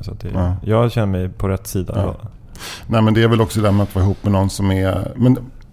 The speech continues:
Speaker 2: det, det handlar framförallt om den stora åldersskillnaden. Och sen så handlar det också om hans anala personlighet,
Speaker 1: Mm.
Speaker 2: extremt anala personlighet.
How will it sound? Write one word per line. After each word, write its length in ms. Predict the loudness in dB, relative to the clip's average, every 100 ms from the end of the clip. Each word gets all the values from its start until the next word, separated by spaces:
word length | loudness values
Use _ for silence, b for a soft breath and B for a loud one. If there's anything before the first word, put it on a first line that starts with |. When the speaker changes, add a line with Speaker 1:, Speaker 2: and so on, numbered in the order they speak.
| -16
Speaker 2:
det, 260 | -10 -6 0
det 120 | 4
handlar 220 | 4 4
framförallt 380 | 2 2 2 2
om 60 | 0
den 80 |
stora 360 | 0 -2 0 0
åldersskillnaden. 1080 | 0 0 0 -2 -4 0 0 2 0 -2 -2
Och 100 | -2
sen 120 | 0
så 80 | 2
handlar 240 | 2 2
det 60 | 0
också 200 | -2 -4
om 60 |
hans 260 | 0 0 0
anala 420 | 0 2 2 0
personlighet, 540 | -2 0 2 2 -2 -4
Speaker 1:
Mm. 20 |
Speaker 2:
extremt 520 | -4 -2 0 0 0
anala 320 | -2 -2 -2 -2
personlighet. 600 | -4 -2 -2 -4 -8